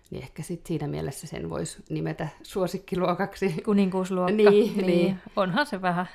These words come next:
Speaker 1: Niin.
Speaker 2: kieltämättä, että nämä muut on vähän semmosia lämmittelyluokkia.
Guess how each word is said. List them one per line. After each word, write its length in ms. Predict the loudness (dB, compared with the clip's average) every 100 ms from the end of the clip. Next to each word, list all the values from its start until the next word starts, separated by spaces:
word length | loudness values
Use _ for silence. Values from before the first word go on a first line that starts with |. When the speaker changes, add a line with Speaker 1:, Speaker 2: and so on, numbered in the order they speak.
| -4
Speaker 1:
Niin. 420 | 0 2 0 -4 -16 -20 -20 -20 -20 -20 _ _ _ _ _ _
Speaker 2:
kieltämättä, 580 | -8 -6 -4 -6 -6 -6
että 120 | -4
nämä 100 | -2
muut 260 | 0 0 -2
on 80 |
vähän 160 | -2 -2
semmosia 420 | -2 -2 -2 -2
lämmittelyluokkia. 1080 | 0 0 0 -2 -2 0 0 -2 -2 -2 -2